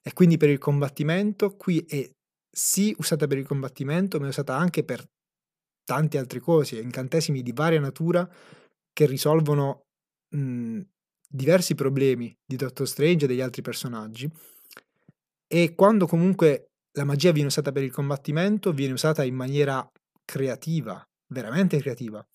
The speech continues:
Inoltre mi piace un sacco che in questo film Doctor Strange sperimenti, cioè affronti degli incantesimi che, ehm, per lui sono difficili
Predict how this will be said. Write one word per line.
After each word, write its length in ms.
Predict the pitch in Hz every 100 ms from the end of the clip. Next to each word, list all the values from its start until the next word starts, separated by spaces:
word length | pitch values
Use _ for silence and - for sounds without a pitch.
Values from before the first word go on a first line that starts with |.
| _ _ _ _ _ _ _ _ _ _ _ _
Inoltre 300 | 165 208 190
mi 80 | 156
piace 200 | 147 170
un 60 | 156
sacco 320 | 190 190 156
che 80 | 139
in 100 | 131
questo 280 | 165 160
film 280 | 151 185 180
Doctor 320 | 135 135 147
Strange 420 | 139 - 165 147 123
sperimenti, 800 | - - 151 143 110 104 - 120
cioè 160 | 147
affronti 480 | 139 - 170 196 -
degli 200 | 135 131
incantesimi 920 | 139 135 151 151 196 202 196 190 196 196 - _ _ _ _
che, 380 | - 165 175 170
ehm, 720 | 139 127 127 120 113 113 104 - _ _ -
per 140 | - 151
lui 160 | 226
sono 220 | 180 135
difficili 680 | 123 - - 202 - 110 110